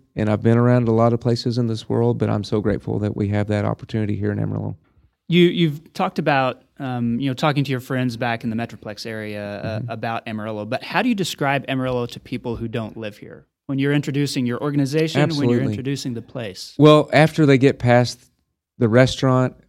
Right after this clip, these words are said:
Speaker 1: and the car is buried on the west side of town,
Speaker 2: Mm-hmm.
Speaker 1: I remind them that there's a lot of amazing people and, and I think what's awesome is I tell them the people side of it with a lot of the innovative work that happens here.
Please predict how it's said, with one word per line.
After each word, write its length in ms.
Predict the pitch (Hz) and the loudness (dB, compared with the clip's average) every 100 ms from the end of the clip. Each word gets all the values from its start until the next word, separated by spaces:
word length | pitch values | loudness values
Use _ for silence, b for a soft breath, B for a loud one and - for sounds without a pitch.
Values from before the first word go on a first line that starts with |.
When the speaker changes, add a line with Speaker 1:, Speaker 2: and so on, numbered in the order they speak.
| - | -6
Speaker 1:
and 240 | 113 107 | -4 -2
the 60 | 104 | -4
car 300 | - 127 127 | 2 6 6
is 100 | 110 | 4
buried 480 | 113 117 117 113 117 _ - | 4 4 4 2 -4 _ -6
on 120 | 104 | -2
the 80 | 104 | 0
west 180 | 110 - | 0 0
side 160 | 117 | -2
of 100 | 104 | -2
town, 380 | - 117 113 113 | -2 0 0 0
Speaker 2:
Mm-hmm. 140 | 117 123 B B _ _ - | -4 -10 B B _ _ -2
Speaker 1:
I 240 | 110 110 110 | 2 2 2
remind 480 | 107 110 110 117 | 2 2 4 4
them 120 | 113 104 | 4 4
that 200 | 113 - | 4 6
there's 200 | 117 104 | 4 4
a 40 | |
lot 340 | 104 107 113 117 | 2 4 6 4
of 100 | 107 | 4
amazing 420 | 107 110 107 95 | 2 2 2 -2
people 460 | - 143 - 98 - _ _ - | 0 0 0 -2 -4 _ _ 2
and, 260 | 143 143 143 | 6 6 6
and 160 | 147 139 | 4 6
I 80 | 139 | 6
think 240 | 196 196 | 4 6
what's 180 | 165 135 | 4 4
awesome 360 | 123 135 127 | 2 2 0
is 120 | 117 110 | 2 2
I 80 | |
tell 240 | 110 160 185 | 2 2 4
them 120 | 151 | 4
the 80 | 113 | 2
people 300 | - 131 117 | 2 0 0
side 300 | - 113 113 | 0 2 2
of 100 | 107 | 2
it 100 | - | 0
with 180 | 107 107 | 0 0
a 40 | |
lot 260 | 110 113 131 | 2 4 4
of 80 | 107 | 2
the 80 | |
innovative 540 | - 117 120 113 110 107 | 0 2 4 4 4 2
work 220 | 110 107 | 0 0
that 120 | 107 | -2
happens 400 | 101 104 - 107 | 0 -2 -2 -4
here. 220 | - 92 | -4 -6